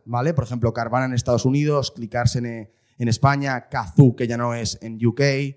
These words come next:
Brum Brum en Italia, pues nosotros damos la posibilidad a todos, al noventa y ocho por ciento de esos, esos concesionarios tradicionales,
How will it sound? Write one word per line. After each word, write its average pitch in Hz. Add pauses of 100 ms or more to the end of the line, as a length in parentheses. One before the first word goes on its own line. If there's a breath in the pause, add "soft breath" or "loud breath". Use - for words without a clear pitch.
(680)
Brum 135
Brum 139
en 123
Italia, 143
pues 117
nosotros 131
damos 139
la 139
posibilidad 123
a 120
todos, 180
al 120
noventa 120
y 120
ocho 123
por 139
ciento 131
de 123
esos, 123 (580)
esos 120
concesionarios 117
tradicionales, 117